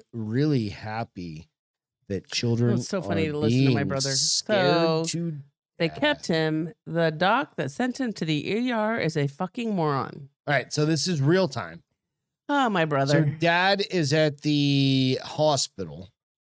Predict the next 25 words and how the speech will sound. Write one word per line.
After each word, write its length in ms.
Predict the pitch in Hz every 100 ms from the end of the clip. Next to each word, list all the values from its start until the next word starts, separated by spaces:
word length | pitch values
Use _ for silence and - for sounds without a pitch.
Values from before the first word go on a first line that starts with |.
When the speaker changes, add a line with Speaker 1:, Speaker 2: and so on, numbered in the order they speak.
| -
Speaker 1:
Your 100 | 123
brother's 580 | 98 139 139 139 120 113
responding 500 | 120 - - 117 254
Speaker 2:
Well, 100 | 226
he's 220 | 269 262
Speaker 1:
to 60 | 262
Speaker 2:
home 140 | 226
Speaker 1:
you. 20 | 180
Speaker 2:
now, 160 | 151
nine 200 | 156 185
thirty-two. 480 | 190 180 170 175 156
They 100 | 151
kept 280 | 151 196 180
him. 280 | 160 156 156
The 80 | 160
doc 320 | 180 185 180
that 120 | 160
sent 200 | 196 185
him 100 | 175
to 60 | 151
the 100 | 160
E 80 | 160
R 200 | 160 156
is 160 | 156
a 240 | 147 143